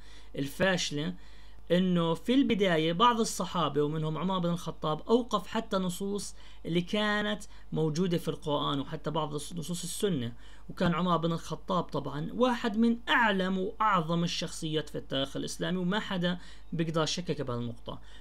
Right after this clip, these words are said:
مع ذلك ما شاف إنه حرام إنه يوقف الحدود والنصوص الشرعية من أجل المصلحة. فهل هو مثلا كان جاهل وما بعرف هاي الآيات؟ مثلا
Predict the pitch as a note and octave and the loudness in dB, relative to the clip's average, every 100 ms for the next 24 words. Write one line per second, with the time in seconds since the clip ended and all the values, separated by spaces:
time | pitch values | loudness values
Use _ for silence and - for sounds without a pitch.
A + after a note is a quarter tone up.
0 | - B3 B3 A3+ B3+ A#3+ G#3 A3+ - A3+ | 2 4 6 6 6 4 4 2 2 2
1 | G#3 G3+ F#3+ F3+ F3 E3+ F#3+ G3 F#3 E3+ | 0 -2 -2 -2 0 2 4 4 2 2
2 | D#3+ F3 E3+ E3+ D#3+ - D3+ D#3+ G3 F#3+ | 2 0 0 -2 -4 -4 -2 0 2 0
3 | D#3 D3+ D3+ D3+ F#3+ F3+ E3+ - E3+ E3 | 0 -2 -2 -4 -6 -4 -4 0 0 2
4 | F#3 F#3 F#3+ - - - D3+ D#3 E3+ D#3 | 0 0 -2 -6 -10 -4 -2 -2 -2 0
5 | D#3+ D#3 D#3+ - - C3 B2+ - - - | 0 2 0 -2 -6 -8 -8 -10 -12 -12
6 | - - G3 A#3+ A#3 A3 F#3+ F3 D#3+ E3+ | -6 2 6 8 8 6 2 0 0 0
7 | E3 D3+ F3 F3 D#3 D3 D#3+ E3 E3 D#3+ | 0 2 2 2 0 0 2 2 2 2
8 | E3 E3 D#3 D#3 E3 D#3+ E3 D#3+ D#3+ D#3+ | 0 0 0 2 2 0 -2 -4 -2 -2
9 | F3 | -2